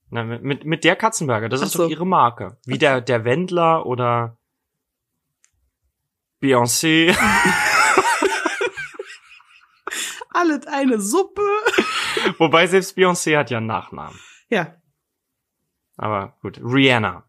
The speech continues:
Speaker 1: Dann, dann eben Rihanna.
Speaker 2: Madonna.
Speaker 1: Stimmt.
Speaker 2: <clears throat>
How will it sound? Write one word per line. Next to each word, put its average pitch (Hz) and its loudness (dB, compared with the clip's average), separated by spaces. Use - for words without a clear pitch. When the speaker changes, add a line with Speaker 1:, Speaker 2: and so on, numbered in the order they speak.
Speaker 1:
Dann, 117 -2
dann 95 -2
eben 92 -8
Rihanna. 90 -10
Speaker 2:
Madonna. 180 2
Speaker 1:
Stimmt. 131 -4
Speaker 2:
<clears throat> - -20